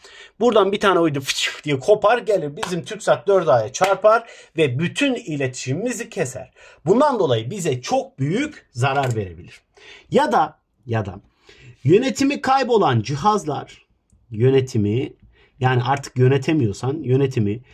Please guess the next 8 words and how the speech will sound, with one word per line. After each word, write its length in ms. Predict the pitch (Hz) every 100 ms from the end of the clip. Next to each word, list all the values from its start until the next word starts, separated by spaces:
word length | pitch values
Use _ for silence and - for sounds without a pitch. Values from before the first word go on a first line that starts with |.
| - - _ _
kaybolan, 800 | 170 190 175 127 107 107 139 165 - _ _ _ _ _ _ _
kaybolan 920 | - 104 104 95 90 85 107 127 156 160 _ - _ _
cihazlar 960 | 113 127 123 139 123 110 113 156 - - _ _ _ _ _ _ _ _ _ _ _ - _ - - _
çok 380 | - 214 240 -
hızlı 240 | 165 123
hareket 500 | 117 - 123 135 165
edebilir. 640 | 170 170 160 175 202 - - _ _ _
Yani 260 | 117 107